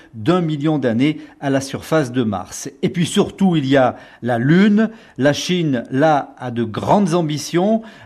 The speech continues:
avec un projet de station de recherche lunaire et derrière, l'objectif d'une base lunaire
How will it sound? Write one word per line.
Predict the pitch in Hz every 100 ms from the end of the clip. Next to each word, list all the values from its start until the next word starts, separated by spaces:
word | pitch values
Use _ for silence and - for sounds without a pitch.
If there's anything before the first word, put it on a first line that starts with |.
| -
avec | 120 123
un | 135 123
projet | - 135 147 156
de | 135
station | 113 - 185 170 - 196 156
de | 127
recherche | 135 131 147 131 -
lunaire | 117 135 139 165 208 - - - _ -
et | 214
derrière, | 165 180 139 135 139 190 - - - -
l'objectif | 131 196 165 180 - 165 196 -
d'une | 123 113 131 127
base | 98 104 190 202 123 135
lunaire | 139 156 165 147 151 175 -